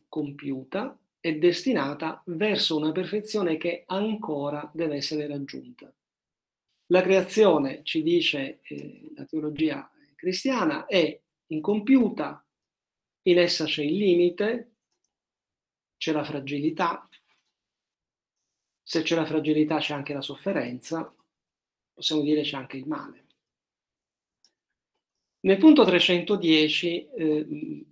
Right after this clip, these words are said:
scrive sempre il Catechismo: "Ma perché Dio non ha creato un mondo già perfetto, nel quale non potervi essere alcun male? Nella sua infinita potenza Dio avrebbe potuto creare qualcosa di migliore.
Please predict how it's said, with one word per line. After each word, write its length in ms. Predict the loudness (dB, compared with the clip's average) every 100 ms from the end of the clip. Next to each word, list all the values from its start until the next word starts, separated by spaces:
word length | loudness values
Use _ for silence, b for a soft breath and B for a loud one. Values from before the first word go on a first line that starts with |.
| _
scrive 400 | -14 -2 2 2
sempre 520 | 0 -2 -2 -2 -4
il 180 | -4 -6
Catechismo: 840 | -6 -6 -8 -6 -6 -6 -10 -12 -12 _ _ _ _ _ _ _ _
"Ma 160 | 2
perché 340 | 6 4 6 4
Dio 220 | 6 6
non 180 | 8 6
ha 140 | 4
creato 420 | 2 2 2 4
un 160 | 4 6
mondo 600 | 4 4 4 4 2 2
già 320 | 0 2 2
perfetto, 920 | 2 -2 0 -2 -2 -4 _ -6 -6 -8 -14 -20 _ _ _ _ _ _ _ _ _
nel 240 | 4 4
quale 580 | 6 6 8 6 4 -2
non 380 | -8 0 2 2
potervi 400 | 2 4 4 4
essere 320 | 4 4 2
alcun 340 | 2 2 0 0
male? 460 | -2 -6 -12 -16 _ _ _ _ _ _ _ _ _ _ _ _ _ _ _
Nella 240 | 4 6
sua 160 | 8 6
infinita 400 | 6 6 4 4
potenza 540 | 2 4 4 2 0
Dio 200 | 0 4
avrebbe 400 | 4 4 2 0
potuto 480 | -2 0 4 6 4
creare 640 | 0 0 0 0 -2 -6
qualcosa 480 | -4 -4 -2 -2 0
di 100 | 0
migliore. 640 | 0 0 -2 -4 -8 -16